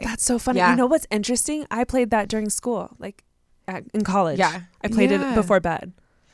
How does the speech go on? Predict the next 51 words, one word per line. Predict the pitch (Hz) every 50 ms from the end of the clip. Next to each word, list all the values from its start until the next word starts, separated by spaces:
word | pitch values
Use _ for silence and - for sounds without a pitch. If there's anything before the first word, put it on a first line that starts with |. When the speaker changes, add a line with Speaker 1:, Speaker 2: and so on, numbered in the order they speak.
| _ - - - -
Speaker 2:
I, | 214 202 214 233 247 269 285 - -
my | 202 196 202 185 185 190 202 220 240 220
personal | - - 208 190 185 - 202 196 190 185 180 180 180 -
one, | - 175 165 165
I | - -
think | 165 185 175 190
I've | 208 196
talked | - - 151 147 -
about | - 165 156 160 156
it | 151
on | 151 160
here, | 160 165 156
is | 147 - - 170 170 160 160
this | 175 170 165 -
coloring | - - 175 156 156 160 165 175 165 196 202
app. | - 196 202 214 240 - - - -
And | - 190 185 - -
Ashley | 180 175 175 - - 208 214 214
always | - 180 170 156 170 190 170
will | 185 170
make | 160 156 147 -
fun | - 165 156
of | 156
me. | 147
She'll | - - 196 180
be | 180 175
like, | 175 175 -
"Are | 233
you | 247 254 320 403
coloring?" | - - 220 185 170 170 190 202 226 240
And | 214 196
I'm | 196 185
like, | 180 175 175 -
"Yes." | 170 - - 254 226 214
Speaker 1:
<laughs> |
Speaker 2:
But | 233 233
it's | 254 233 - - 220
Speaker 1:
Because | 254 - - 233 240 240
we'll | - 359 339
be | - 220 233 294 302 302 269 320
Speaker 2:
basically | 247 - 240
Speaker 1:
watching, | 226 214 233 - - - 320 294
like, | 277 240 220 -
a | 262 - 233 254
dope | 202 202 240 233 226 214 214 190
movie | 196 214 208 202 180 208 208 208 208
or, | 190 - - 214 214
like, | 202 202 202 - -
what, | 214 208 - -
something | - - 214 208 - 202 202 202
that, | 190 180 -